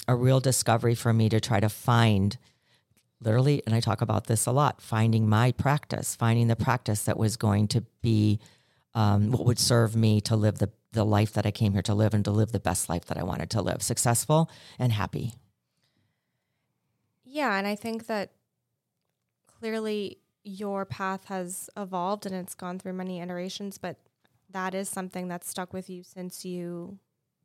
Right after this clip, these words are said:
Speaker 2: left treatment all those years ago. And then thinking about you, you getting out of treatment with those tools, and then not too much longer, you had me.
Speaker 1: Yeah. V-,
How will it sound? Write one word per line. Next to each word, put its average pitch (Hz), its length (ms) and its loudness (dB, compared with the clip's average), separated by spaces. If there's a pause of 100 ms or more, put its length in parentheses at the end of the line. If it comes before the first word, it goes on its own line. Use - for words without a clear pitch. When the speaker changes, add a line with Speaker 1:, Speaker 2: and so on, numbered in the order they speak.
(180)
Speaker 2:
left 185 500 -14
treatment 175 460 -10
all 175 160 -10
those 180 220 -8
years 247 180 -4
ago. 175 260 -4
And 175 120 -4
then 175 140 -6
thinking 180 380 -8
about 170 300 -6
you, 190 460 -10 (800)
you 190 180 -4
getting 196 280 -2
out 185 120 -2
of 185 100 -6
treatment 180 460 -8
with 180 140 -8
those 180 260 -6
tools, 185 320 -6
and 190 120 -6
then 175 140 -6
not 165 220 -8
too - 140 -10
much 175 260 -8
longer, 170 720 -6 (540)
you 185 360 -8
had 226 340 -4
me. 262 560 -4
Speaker 1:
Yeah. 147 260 0 (320)
V-, 101 240 -6